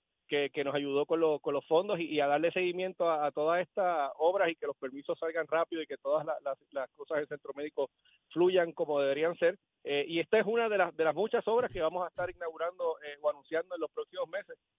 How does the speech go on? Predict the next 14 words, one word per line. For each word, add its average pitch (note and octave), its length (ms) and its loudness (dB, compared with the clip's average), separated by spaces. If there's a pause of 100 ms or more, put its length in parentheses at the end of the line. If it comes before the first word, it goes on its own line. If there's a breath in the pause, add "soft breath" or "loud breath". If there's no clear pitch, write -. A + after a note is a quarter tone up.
(140)
porque, C#3+ 480 0
eh, C#3 220 0
hay D3+ 160 4
muchas A#3 400 2
obras E3+ 260 2
en D#3+ 80 -4
centro D#3+ 280 -4
médico. C3+ 340 -6
Estamos C#3 280 -6
transformando D3+ 640 -2 (320)
a, C3+ 220 0
al C#3 140 0
centro D3+ 260 -2
médico. D#3+ 480 -2